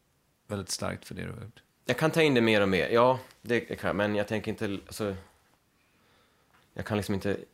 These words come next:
Speaker 2: på något sätt så kan jag inte leva på det. Alltså, jag måste göra mer på något sätt. Men,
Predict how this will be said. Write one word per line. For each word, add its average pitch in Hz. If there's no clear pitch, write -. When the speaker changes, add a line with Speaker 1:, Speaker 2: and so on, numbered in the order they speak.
Speaker 2:
på -
något 104
sätt 92
så 95
kan 95
jag 85
inte 85
leva 90
på -
det. -
Alltså, 87
jag 85
måste 85
göra 85
mer 71
på -
något -
sätt. -
Men, 123